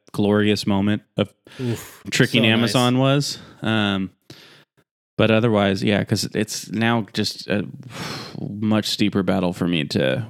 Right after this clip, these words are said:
Speaker 1: buy a standalone four K Blu-ray player. <laughs> Like, 'cause it's like, "Well, you, this one does it." Yeah, that's true.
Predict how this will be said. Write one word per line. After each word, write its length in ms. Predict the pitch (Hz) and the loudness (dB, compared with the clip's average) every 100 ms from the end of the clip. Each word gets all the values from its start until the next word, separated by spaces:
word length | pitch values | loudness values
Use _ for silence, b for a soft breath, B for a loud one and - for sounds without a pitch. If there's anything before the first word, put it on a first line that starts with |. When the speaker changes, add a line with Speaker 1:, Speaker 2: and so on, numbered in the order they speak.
| - | 0
Speaker 1:
buy 160 | 92 80 | 2 2
a 80 | 76 | 0
standalone 720 | - 90 69 73 55 57 - | -2 -2 -2 -4 -4 -6 -2
four 220 | 87 85 | 0 0
K 320 | - 53 55 - | -2 -2 -4 -4
Blu-ray 260 | - 73 73 | -2 0 0
player. 500 | - - 165 - 185 135 - - - - - | 0 0 0 0 -2 -2 2 2 2 -10 0
<laughs> 100 | 220 | 0
Like, 200 | 113 - | 2 0
'cause 200 | 175 165 | 2 0
it's 100 | 147 | 2
like, 160 | 151 139 | 2 2
"Well, 100 | 160 | 2
you, 100 | 180 | 2
this 220 | 143 220 | 2 2
one 200 | 233 170 | 2 2
does 280 | 170 247 135 | 4 2 0
it." 240 | 98 - _ _ - | -4 -8 _ _ -6
Yeah, 500 | 170 185 185 185 180 - _ - | 0 2 2 2 -2 -6 _ -4
that's 240 | 233 240 | -4 -4
true. 460 | - 330 311 285 | -2 0 2 0